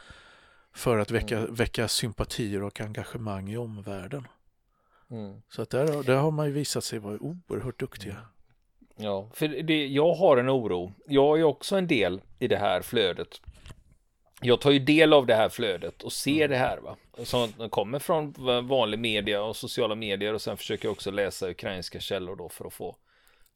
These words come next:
Speaker 2: eh, för att få reda på saker. Och, <clears throat> och det jag är orolig för, det är ju att,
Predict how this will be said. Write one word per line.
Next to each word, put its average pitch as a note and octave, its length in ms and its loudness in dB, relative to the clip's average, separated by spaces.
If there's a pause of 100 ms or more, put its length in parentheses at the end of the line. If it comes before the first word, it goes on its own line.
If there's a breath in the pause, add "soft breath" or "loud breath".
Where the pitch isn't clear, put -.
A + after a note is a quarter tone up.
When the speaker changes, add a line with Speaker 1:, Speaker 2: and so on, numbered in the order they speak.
Speaker 2:
eh, D#2+ 800 -14
för - 160 -6
att G#2 80 -4
få A2 100 -4
reda G2 240 -2
på G2 160 -8
saker. - 460 -6 (400 soft breath)
Och, A#2+ 280 2 (500)
<clears throat> F2+ 480 -18
och C#3 180 -4
det C#3 100 2
jag D3 280 6
är G3 100 12
orolig G#2 300 2
för, A2+ 180 0
det B2 80 0
är C#3+ 40 2
ju C3 80 4
att, G#2+ 260 0